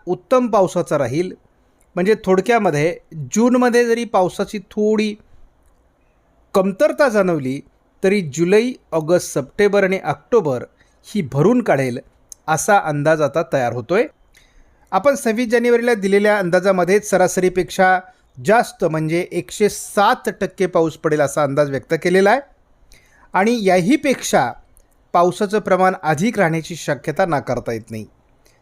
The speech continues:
त्यामुळे शेतकऱ्यांनी आनंदित राहावं. कुठल्याही प्रकारचा दुष्काळ या ठिकाणी असणार नाही. काही भागात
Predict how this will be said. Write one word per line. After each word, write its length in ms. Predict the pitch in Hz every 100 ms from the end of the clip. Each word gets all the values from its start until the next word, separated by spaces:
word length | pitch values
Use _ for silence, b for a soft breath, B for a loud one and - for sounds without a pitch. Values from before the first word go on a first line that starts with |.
| _
त्यामुळे 300 | 170 185 214
शेतकऱ्यांनी 800 | 208 175 147 - 175 180 185 196 -
आनंदित 440 | 156 160 175 202 202
राहावं. 300 | 180 185 214 _ _ _ _ _ _ _ _ _ _ 185
कुठल्याही 360 | 156 202 254
प्रकारचा 540 | 262 240 233 220 226 220
दुष्काळ 520 | 175 165 - 190 135 - 170
या 100 | 170
ठिकाणी 320 | 165 180 170
असणार 400 | 143 - 180 185
नाही. 180 | 190 208 _ _ _ _ _ -
काही 280 | 180 175 269
भागात 380 | 196 156 143